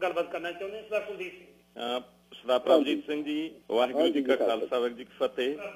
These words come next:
Speaker 3: ਵਾਹਿਗੁਰੂ ਜੀ ਕੀ ਫਤਿਹ
Speaker 2: ਤੇ
Speaker 3: ਜੀ,
Speaker 2: ਹਾਂਜੀ, ਪ੍ਰਭਦੀਪ, ਅ, ਮੈਂ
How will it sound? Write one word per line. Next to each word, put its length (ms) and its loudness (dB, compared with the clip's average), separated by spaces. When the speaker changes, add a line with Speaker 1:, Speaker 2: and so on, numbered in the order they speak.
Speaker 3:
ਵਾਹਿਗੁਰੂ 420 6
ਜੀ 140 0
ਕੀ 140 -2
ਫਤਿਹ 120 -2
Speaker 2:
ਤੇ 200 2
Speaker 3:
ਜੀ, 100 -2
Speaker 2:
ਹਾਂਜੀ, 200 -2
ਪ੍ਰਭਦੀਪ, 500 0
ਅ, 600 2
ਮੈਂ 360 2